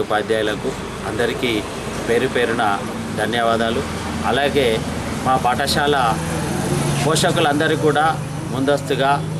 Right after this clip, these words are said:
సంక్రాంతి శుభాకాంక్షలు తెలియజేస్తున్నాం. అలాగే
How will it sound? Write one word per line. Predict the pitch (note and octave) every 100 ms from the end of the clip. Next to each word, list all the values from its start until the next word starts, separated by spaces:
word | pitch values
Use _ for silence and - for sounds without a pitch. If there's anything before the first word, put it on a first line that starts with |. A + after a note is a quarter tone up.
| - - -
సంక్రాంతి | B2+ B2 C#3 C3+ C#3+ B2+ A2 - - - -
శుభాకాంక్షలు | A#2 B2 A#2+ A#2 A2 A#2+ A2+ G#2 - - - -
తెలియజేస్తున్నాం. | G#2+ G#2+ G#2 G2+ - G2+ A#2 - - -
అలాగే | G2+ C3